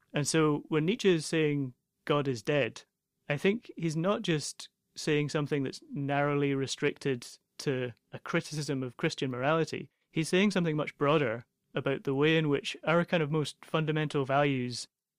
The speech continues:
and just ways of understanding ourselves and our lives are things that have been invented by us. They have a history, and the values that we have now, or at least that we had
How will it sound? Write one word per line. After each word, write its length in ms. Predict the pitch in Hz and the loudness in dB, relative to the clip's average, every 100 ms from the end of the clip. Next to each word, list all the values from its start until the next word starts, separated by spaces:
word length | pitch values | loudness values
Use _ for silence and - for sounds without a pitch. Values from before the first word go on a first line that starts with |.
| - | -4
and 180 | 139 131 | -2 -2
just 180 | - - | -8 0
ways 240 | 170 190 | 4 4
of 240 | 180 143 - - | 2 -2 -6 -6
understanding 640 | 156 147 131 156 160 180 143 | -2 0 -2 0 2 2 0
ourselves 560 | 127 135 120 120 - - | 0 -2 -4 -6 -12 -4
and 120 | 147 | -2
our 120 | 131 | 0
lives 520 | 127 147 123 104 - - _ _ _ _ | 4 4 2 -2 -12 -14 _ _ _ _
are 140 | - 131 | -2 -2
things 460 | - 208 220 180 | 2 4 4 2
that 240 | 165 147 - _ | 0 -2 -4 _
have 220 | 147 139 - | -4 -4 0
been 340 | 143 139 131 | 0 0 -4
invented 760 | 262 139 131 175 220 214 196 - _ _ | -4 -2 0 0 0 -2 -2 -14 _ _
by 180 | 143 135 | -2 2
us. 380 | 190 - - - - | 0 -2 -12 -12 -8
They 100 | 135 | -2
have 160 | 139 | -2
a 60 | 123 | 2
history, 540 | 185 - 190 190 196 _ _ _ _ _ _ | 0 2 4 4 2 _ _ _ _ _ _
and 220 | 143 131 123 | 0 0 -2
the 80 | |
values 500 | 120 147 165 170 151 | -2 0 2 2 0
that 160 | - - _ _ - | -2 -6 _ _ -6
we 220 | 143 151 | -2 0
have 280 | 147 135 120 | 0 -2 0
now, 380 | 147 156 127 131 - | 2 2 2 -4 -2
or 100 | 151 | -2
at 100 | 147 | 2
least 280 | 175 190 - | 2 0 -2
that 140 | 156 | -4
we 120 | 151 | -2
had 380 | 139 143 139 127 | 0 2 2 -2